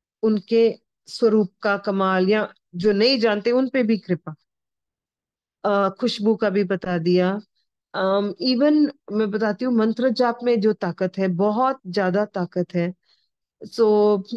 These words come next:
एक बारी मेरे को बहुत ज्यादा दांत में दर्द थी और मैं उठ नहीं पा रही थी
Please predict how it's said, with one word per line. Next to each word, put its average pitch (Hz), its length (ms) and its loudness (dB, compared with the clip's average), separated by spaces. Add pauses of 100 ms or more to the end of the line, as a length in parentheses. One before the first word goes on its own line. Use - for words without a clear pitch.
एक 208 200 0
बारी 226 220 2
मेरे 220 400 2
को 214 240 -2
बहुत 226 400 -4
ज्यादा 196 400 -2 (720)
दांत 196 300 -2
में 214 160 0
दर्द 180 300 0
थी 247 60 0
और 233 100 2
मैं 220 260 -4
उठ - 240 -6
नहीं 202 160 0
पा 175 160 -2
रही 175 160 2
थी 240 380 -8